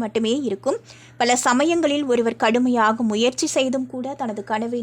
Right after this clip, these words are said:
நிறைவேற்ற முடியாமல் போகிறது. இன்னும் சிலரோ எத்தனையோ கோவில்களுக்கு சென்று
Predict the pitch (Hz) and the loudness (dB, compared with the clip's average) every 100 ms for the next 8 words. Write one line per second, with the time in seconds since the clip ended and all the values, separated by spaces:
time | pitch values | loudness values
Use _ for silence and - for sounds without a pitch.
0 | 190 226 269 302 - 294 262 240 226 220 | -2 -2 -2 -4 -6 -6 -4 -2 -2 -4
1 | 370 254 214 214 208 - - - - - | -4 -4 -4 -6 -12 -18 -20 -20 -16 -2
2 | 247 294 392 392 320 294 277 262 233 - | 2 4 2 2 2 2 2 0 0 -2
3 | 302 285 277 277 247 240 247 247 226 240 | -4 -2 -4 0 2 2 0 -2 -4 -4
4 | 226 214 214 | -4 -4 -4